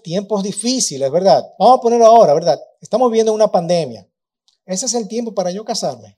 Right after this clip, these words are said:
El pan está carísimo. ¿Es tie-, <laughs> es tiempo de yo casarme? Son preguntas que tenemos que hacernos. Así que Pablo, en vista de la presente aflicción de lo que está sucediendo en esta época,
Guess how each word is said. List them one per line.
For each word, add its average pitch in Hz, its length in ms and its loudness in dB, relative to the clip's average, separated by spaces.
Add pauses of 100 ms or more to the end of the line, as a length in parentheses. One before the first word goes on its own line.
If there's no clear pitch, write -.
(100)
El 175 200 0
pan 269 200 6
está 226 200 0
carísimo. 196 720 -2 (800)
¿Es 202 160 -6
tie-, - 260 -4 (640)
<laughs> - 640 -20
es 233 240 4
tiempo 233 400 6
de 208 120 6
yo 240 180 6
casarme? 170 640 4 (280)
Son 147 340 -2
preguntas 196 500 2
que - 120 -4
tenemos 147 400 -8
que 196 80 0
hacernos. 180 600 -2 (220)
Así 175 260 -8
que 185 100 -4
Pablo, 190 600 4
en 151 260 -12
vista 208 320 -2
de 165 80 2
la 160 120 2
presente 180 360 -4
aflicción 202 560 -4
de 170 60 -6
lo 151 100 -4
que 139 80 -12
está 175 180 -6
sucediendo 185 720 -4
en 143 60 -8
esta 180 320 0
época, 202 480 -4